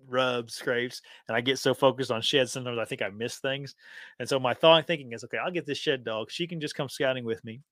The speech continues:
She can pick 'em up for me, and I can focus on what really matters," 'cause sheds don't matter that much, you know, compared to, um, compared to scouting. But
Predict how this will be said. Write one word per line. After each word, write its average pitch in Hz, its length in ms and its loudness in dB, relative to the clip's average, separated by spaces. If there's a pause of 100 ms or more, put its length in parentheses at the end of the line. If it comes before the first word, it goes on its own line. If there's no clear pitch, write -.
She - 140 -12
can 175 100 -6
pick 165 160 0
'em 131 120 0
up 127 160 0
for 123 180 -2
me, 123 140 -2
and 117 100 -6
I 123 120 2
can 120 140 -12
focus - 380 -4
on 110 120 -10
what 110 140 -4
really 113 220 -4
matters," 113 380 -4
'cause - 120 -16
sheds 101 280 -2
don't 92 180 -10 (200)
matter 110 220 -8
that 101 180 -2
much, 107 320 -6
you 98 60 -12
know, 104 180 -8 (340)
compared 107 300 -2
to, 98 140 -4 (840)
um, 95 460 -6 (1200)
compared 107 360 2
to 95 140 -2 (120)
scouting. 101 540 4 (340)
But - 200 -2